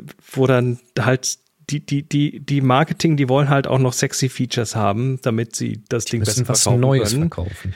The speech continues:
Speaker 1: Die müssen was Neues verkaufen, die müssen was Besseres verkaufen. Das muss halt, irgendwie muss das halt in der Werbung fetzen. Das heißt, da müssen mehr Megapixel, wo vielleicht viele von den Entwicklern sagen, „Ja, pff, die fünfzig reichen doch, brauchen wir wirklich sechzig?“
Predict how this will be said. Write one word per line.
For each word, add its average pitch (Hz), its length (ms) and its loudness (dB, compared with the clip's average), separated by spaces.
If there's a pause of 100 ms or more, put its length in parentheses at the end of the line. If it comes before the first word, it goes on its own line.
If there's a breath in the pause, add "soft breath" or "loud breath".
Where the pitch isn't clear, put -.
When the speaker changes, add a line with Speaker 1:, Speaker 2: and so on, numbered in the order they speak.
(160 loud breath)
Speaker 1:
Die 123 140 0
müssen 143 240 4
was 117 180 2
Neues 139 400 4
verkaufen, 131 280 2
die 127 40 2
müssen 110 220 0
was 101 80 -14
Besseres 131 480 2
verkaufen. 123 760 2
Das 113 200 0
muss 117 200 0
halt, 110 320 0 (120)
irgendwie 110 540 0
muss 107 200 0
das - 260 -2
halt 101 220 -2
in 110 140 -2
der 101 160 0
Werbung 101 320 0
fetzen. 123 500 -2
Das 104 180 0
heißt, 110 220 0
da 110 80 -2
müssen 107 300 -2
mehr 104 100 0
Megapixel, 120 720 0 (400 loud breath)
wo 113 120 4
vielleicht 117 500 2
viele 127 240 4
von 120 180 2
den 117 160 4
Entwicklern 120 500 0
sagen, 113 300 2
„Ja, 101 160 4
pff, 98 380 -4 (1160 loud breath)
die 110 100 -4
fünfzig 104 520 0
reichen 113 380 2
doch, 85 320 -2
brauchen 110 260 0
wir 120 140 2
wirklich 117 320 -2
sechzig?“ - 800 -2